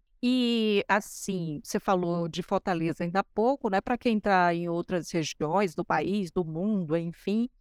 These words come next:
que são também quentes, é, acho que tem essa noção, né? Então, aqui a gente teria, em tese, que se hidratar um pouco mais, sobretudo quando tá mais quente, né? Você perde mais líquido também, né? Suando, enfim.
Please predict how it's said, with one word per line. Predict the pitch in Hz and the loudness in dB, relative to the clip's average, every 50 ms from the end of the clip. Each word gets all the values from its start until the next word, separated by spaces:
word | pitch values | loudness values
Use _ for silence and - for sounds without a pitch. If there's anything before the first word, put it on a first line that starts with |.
| _ _ _ _ _ _ _ _ | _ _ _ _ _ _ _ _
que | - 214 208 | -2 -2 -2
são | 196 - - 202 196 190 190 | -2 -2 0 0 0 0 0
também | - 190 175 160 175 175 170 170 - - | -2 -2 -2 0 -2 -2 -2 -4 -8 -8
quentes, | - - 202 220 247 254 247 - - - 165 156 - - - - - _ _ _ | -4 0 2 4 4 4 2 2 -2 -4 -6 -6 -6 -8 -14 -20 -20 _ _ _
é, | - 156 160 160 160 160 - _ _ _ _ - | -4 -2 0 0 -2 -4 -6 _ _ _ _ -4
acho | 147 147 - - | -2 -2 -2 -4
que | - 214 - | -6 -6 -4
tem | - 208 208 202 202 | -2 0 0 2 2
essa | 208 208 - 226 208 | 0 0 0 0 2
noção, | 214 226 233 233 - - - 196 180 175 170 165 160 | 2 2 0 -2 -4 -4 -2 0 0 0 0 -2 -2
né? | 165 175 180 190 - _ _ _ _ - | 0 0 -2 -2 -4 _ _ _ _ -6
Então, | - 233 233 233 - - | -2 -2 -2 -2 -2 -2
aqui | 214 220 - - 254 262 | -2 -2 -2 -2 0 0
a | 285 262 | 2 2
gente | 233 269 262 - - - _ | 0 0 -2 -4 -6 -4 _
teria, | - 233 214 208 202 214 214 208 | 2 2 2 2 2 2 2 0
em | 214 | 0
tese, | - - 185 190 202 196 - | 0 0 0 0 0 -2 -6
que | - - 226 | -8 -10 -10
se | - - 240 | -6 -4 -4
hidratar | 226 190 226 220 220 - _ - 196 196 196 214 214 220 - - | -2 2 2 2 2 2 _ 2 4 4 4 2 0 -4 -6 -4
um | 220 226 226 | -2 -2 -2
pouco | - 226 214 214 - 285 | 0 -2 -2 -2 0 0
mais, | 254 254 233 202 180 175 165 - - - | 2 2 2 2 2 0 -2 -6 -8 -14
sobretudo | - - - 196 170 170 - - 220 185 - | -6 -4 -4 -2 -2 -4 -4 -4 -4 -2 -2
quando | - 277 262 254 | 0 0 0 2
tá | - 240 233 | 2 2 2
mais | 233 269 262 - | 2 0 -2 -2
quente, | - - 220 185 165 160 - - - - | -2 -2 -2 -2 -4 -6 -8 -6 -6 -4
né? | - 160 165 170 190 - | -4 -6 -6 -8 -10 -12
Você | - - - 277 | -4 -2 -2 0
perde | - - 240 214 277 339 - - 277 | 2 4 2 2 2 0 -4 0 2
mais | 240 220 196 196 190 185 180 170 - | 2 2 4 2 2 2 0 -2 -2
líquido | 185 185 185 175 - - - - | -2 0 0 -2 -2 -6 -8 -6
também, | - - 208 196 185 180 175 175 170 165 | -4 -4 -2 0 0 0 -2 -2 -2 -2
né? | 180 175 175 | -2 -2 -2
Suando, | 170 - - - 190 165 170 180 185 208 220 214 202 190 165 151 165 156 165 202 | -4 -4 -4 -4 -4 -2 -2 -2 0 2 2 2 2 0 0 -2 -4 -4 -4 -4
enfim. | 196 - - - 202 202 196 170 | -6 -6 -6 -4 -4 -2 -2 -4